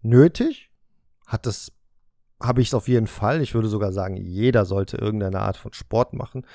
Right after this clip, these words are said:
Also hier nochmal gerne zurück auf die Aussage von meinem, von meinem Freund, äh, jetzt noch Sport, was ich dann gesagt hatte, brauche ich nicht mehr. Ich brauch's halt nicht mehr für mein, für meine mentale Gesundheit, würde ich mal behaupten,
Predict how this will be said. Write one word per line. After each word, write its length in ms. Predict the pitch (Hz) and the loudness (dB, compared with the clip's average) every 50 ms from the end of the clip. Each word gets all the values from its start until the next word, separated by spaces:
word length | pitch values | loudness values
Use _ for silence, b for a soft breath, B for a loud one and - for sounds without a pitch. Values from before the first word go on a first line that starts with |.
| B B B B B B B B B B | B B B B B B B B B B
Also 200 | - 107 95 98 | -6 -4 -4 -2
hier 160 | 98 113 113 | -2 0 0
nochmal 300 | 113 110 104 107 107 107 | 0 0 -2 -2 -6 -4
gerne 380 | 98 107 104 104 104 101 - - - - | -4 -4 -4 -4 -4 -6 -8 -12 -16 -18
zurück 460 | - - - 92 107 120 - - - | -18 -14 -10 -8 -8 -8 -8 -8 -12
auf 160 | 110 - - | -12 -12 -8
die 340 | - 117 107 104 101 98 104 b b b b b b b | -6 -4 -4 -2 -4 -6 -8 b b b b b b b
Aussage 460 | - 117 110 107 - 120 113 107 104 - | -4 -4 -4 -2 0 0 0 0 -2 -4
von 220 | - - 107 104 | -6 -6 -6 -6
meinem, 360 | 101 101 98 101 98 107 110 | -6 -6 -8 -8 -8 -10 -12
von 160 | - - 104 | -14 -12 -10
meinem 140 | 101 98 95 | -10 -10 -10
Freund, 480 | - - - 107 113 117 113 - - - | -12 -10 -6 -6 -6 -6 -6 -10 -14 -12
äh, 420 | - - 101 101 98 98 98 104 | -10 -8 -8 -8 -8 -8 -10 -10
jetzt 280 | 110 113 113 110 - - | -6 -6 -6 -6 -4 -6
noch 140 | 110 95 - | -6 -6 -6
Sport, 560 | - - - - 107 117 139 - - - _ b b b b b b b b b b b b b b b b - | -10 -12 -6 -4 -2 -2 -4 -4 -10 -20 _ b b b b b b b b b b b b b b b b -6
was 140 | 117 107 107 | -6 -4 -4
ich 100 | 110 - | -4 -6
dann 100 | 120 110 | -4 -4
gesagt 300 | 110 104 113 113 - 117 | -2 -2 -2 -2 0 -2
hatte, 200 | 113 - 110 104 | -2 -2 -4 -6
brauche 260 | 95 101 110 131 139 | -6 -2 0 0 0
ich 100 | 127 - | 0 -2
nicht 160 | 120 101 - | -6 -8 -6
mehr. 320 | 113 113 117 131 139 - _ - _ _ _ _ _ _ _ _ _ _ _ _ _ _ _ _ - | -4 -4 -4 -4 -6 -8 _ -20 _ _ _ _ _ _ _ _ _ _ _ _ _ _ _ _ -8
Ich 160 | 170 123 - | -6 -4 0
brauch's 300 | - - 147 147 131 - | 2 4 4 4 4 2
halt 140 | 135 135 147 | 0 0 0
nicht 180 | 143 131 - | -4 -4 -2
mehr 180 | 139 135 127 117 | 0 0 0 0
für 140 | - 131 123 | 0 0 0
mein, 480 | 120 117 113 110 107 107 104 104 101 B B B B B | 0 0 0 0 0 -2 -2 -6 -6 B B B B B
für 120 | - - | -12 -6
meine 220 | 113 113 110 110 104 | -4 -2 -2 0 0
mentale 460 | 104 104 101 - 120 117 117 113 110 | -2 -2 -2 0 0 2 2 2 0
Gesundheit, 720 | 110 104 107 117 123 127 - 131 127 131 131 - - - _ | -2 -2 -2 -2 -2 -2 -2 -2 -2 -2 -4 -6 -10 -20 _
würde 140 | - 123 120 | -6 -6 -6
ich 120 | 123 - | -4 -2
mal 180 | 127 120 120 117 | -2 -2 -2 0
behaupten, 560 | 113 113 107 123 123 - _ _ - 131 131 | 0 -2 -2 -2 -4 -6 _ _ -10 -10 -10